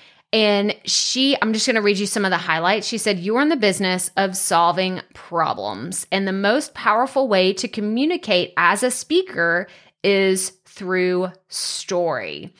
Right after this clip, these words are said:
And she was talking about what a story arc looks like. So it has the why, the what,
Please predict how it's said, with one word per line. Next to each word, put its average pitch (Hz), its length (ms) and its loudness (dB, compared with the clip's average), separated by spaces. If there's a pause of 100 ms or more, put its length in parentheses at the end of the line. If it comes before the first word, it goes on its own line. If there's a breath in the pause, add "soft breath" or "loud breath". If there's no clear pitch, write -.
(500 loud breath)
And 196 500 2 (140)
she 233 320 -2
was 220 180 -2
talking 277 560 -4
about 175 500 2
what 202 240 0
a 214 60 0
story 190 640 -2
arc 175 400 0 (100)
looks 160 380 -6
like. 311 480 0 (340 soft breath)
So 226 240 2
it - 140 2
has 247 560 0
the 190 160 -2
why, 247 680 0 (120)
the 247 160 2
what, 185 560 2